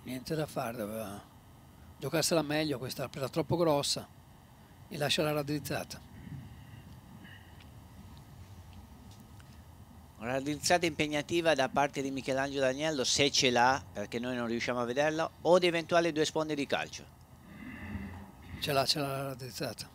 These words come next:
Speaker 1: La sta impostando. Eccola. Filotto di terza, questa è l'idea per centralizzare le biglie, anche se non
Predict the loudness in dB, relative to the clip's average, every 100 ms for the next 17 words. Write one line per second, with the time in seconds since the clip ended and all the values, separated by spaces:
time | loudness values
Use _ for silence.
0 | -20 -20 -20 -18 -16 -18 -18 -14 -6 -4
1 | -2 -6 0 0 0 -12 -18 -20 -20 -20
2 | -20 -20 -20 -20 -20 -20 -20 -20 -20 -20
3 | -20 -20 -16 -8 -6 -6 -6 -2 8 8
4 | 8 4 4 2 -2 -18 -20 -20 -20 -20
5 | -20 -4 8 10 10 8 6 8 6 6
6 | 2 2 4 4 6 4 4 4 4 2
7 | -4 -20 -14 -2 2 4 4 4 4 4
8 | 4 4 2 -2 -2 -4 0 0 4 6
9 | 6 4 2 2 0